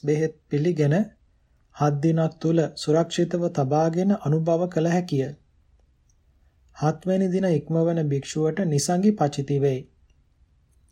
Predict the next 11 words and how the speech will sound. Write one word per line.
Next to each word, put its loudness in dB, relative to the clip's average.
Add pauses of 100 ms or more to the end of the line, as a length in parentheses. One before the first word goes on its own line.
(840)
හතර. 2 (720)
ග්‍රීෂ්ම 4 (200)
ඍතුවේ 2 (500)
අන්තිම 4
මාසය 0
තුල 2 (600)
වැසි 0
සලුව 2
සොයාගත 0
යුතුය. 0 (1400)
එම 2